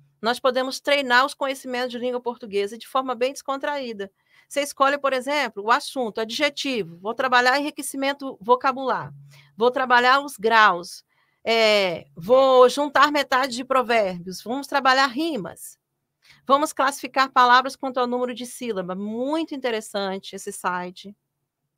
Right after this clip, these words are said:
Tá aqui, ó. Tem animações, áudios, artigos, fotografias, hinos, imagens, infográficos, rádios. É muito legal, muito interessante. E aqui tem ferramentas desde o Fundamental um.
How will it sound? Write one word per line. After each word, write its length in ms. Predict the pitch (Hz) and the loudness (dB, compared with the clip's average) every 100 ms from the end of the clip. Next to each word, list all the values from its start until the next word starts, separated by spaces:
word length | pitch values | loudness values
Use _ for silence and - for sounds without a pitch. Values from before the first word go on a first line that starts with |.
| _ _ - | _ _ -6
Tá 120 | 208 | -6
aqui, 280 | 214 247 233 | -6 -4 -4
ó. 160 | 170 - _ _ | -4 -10 _ _
Tem 160 | - 269 | 0 2
animações, 960 | 262 262 240 240 - 226 208 202 196 - | 2 0 -2 -2 -4 -2 -2 -4 -10 0
áudios, 480 | 220 233 214 202 202 | 6 8 6 0 -4
artigos, 580 | 208 - - 220 202 202 | -4 -4 -10 -8 -8 -6
fotografias, 840 | 220 214 208 208 - 214 202 185 | -6 -6 -4 -6 -6 -6 -6 -4
hinos, 380 | 220 226 208 196 | -4 -4 -4 -6
imagens, 680 | 226 202 208 208 202 208 190 | -6 -2 0 0 -4 -10 -8
infográficos, 1080 | 277 - 240 208 214 190 190 - - 208 - _ _ _ _ | -8 -2 -2 0 2 2 2 -4 -16 -16 -18 _ _ _ _
rádios. 960 | - 226 233 226 226 196 220 - - _ _ _ _ | -2 6 8 8 4 -2 -10 -12 -18 _ _ _ _
É 480 | 208 208 202 196 - _ _ _ | -2 0 0 -2 -8 _ _ _
muito 560 | 202 214 247 311 339 302 | -10 -4 -2 -2 -4 -6
legal, 420 | 262 190 180 196 | -6 -2 -2 -2
muito 280 | 202 277 262 | -4 -6 -4
interessante. 640 | 262 226 - 214 226 269 | -4 -4 -4 -8 -6 -8
E 20 | |
aqui 320 | 262 - 320 | -8 -8 -8
tem 200 | - 285 | -4 -6
ferramentas 600 | 311 269 269 226 208 - | -2 -4 -2 -4 -6 -8
desde 480 | 190 233 330 370 320 | -6 -2 -2 -2 -6
o 20 | |
Fundamental 720 | 311 294 254 233 226 208 202 | -8 -4 -4 -4 -4 -4 -4
um. 180 | 202 240 | -4 -8